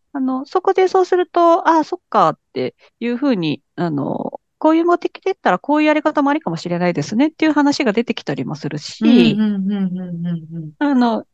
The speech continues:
Speaker 1: そうですね。逆に、じゃあもっとこういう話はどうですか？みたいなのも出てきたりっていうところになるので。
Speaker 2: あー。
Speaker 1: それぞれが意見を出し合って、そこでなんかこう、お見合い状態というよりは。
Speaker 2: <laughs> お見合い状態わかります。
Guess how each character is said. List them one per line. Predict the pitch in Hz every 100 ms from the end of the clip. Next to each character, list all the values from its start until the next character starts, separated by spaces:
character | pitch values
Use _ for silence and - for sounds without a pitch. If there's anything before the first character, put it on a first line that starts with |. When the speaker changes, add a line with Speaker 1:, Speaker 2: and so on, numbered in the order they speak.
| _ _
Speaker 1:
そ | 233 240
う |
で | 160
す | 208
ね。 | 247
逆 | 277 277 311
に、 | 311
じ | 285
ゃ | 320
あ |
も | 311
っ |
と | -
こ | - 247
う | 277
い |
う | 294
話 | 277 269 277
は | 208
ど | 160
う | 156
で | 165
す | -
か？ | 165 170
み | 151
た | 143 123
い |
な | 120 120 - _ _ _ _ _
の | 370
も | 277
出 | 190 185
て | 156
き | -
た | 151
り | 135
っ |
て | 139 -
い | 123
う |
と | -
こ | 175 156
ろ | 147
に | -
な | 175
る | 160 135
の | -
で。 | - 170 143 - _ _ _ _ _ _ -
Speaker 2:
あ | 151 170 185
ー。 | 311
Speaker 1:
そ | 339
れ | 370
ぞ | 311
れ | 220 185
が | 180 - _
意 | 294
見 | - 285 220
を | 175
出 | 165 202
し | 202
合 | 202
っ |
て、 | -
そ | 180 220
こ | 277
で | 269
な | 262
ん | 269
か | 170
こ | - 135 -
う、 |
お | 208
見 | 240 254
合 | 254
い |
状 | 277
態 | - - - -
と | - -
い | 170
う | 196
よ | 175
り |
は。 | 277 269 269 - - 294 - 269
Speaker 2:
<laughs> | 262 - - 285
お | -
見 | 214 233
合 | 226
い |
状 | 226 247
態 | 233 196
わ | 208
か | - 226
り |
ま | 214 220
す。 | 226 170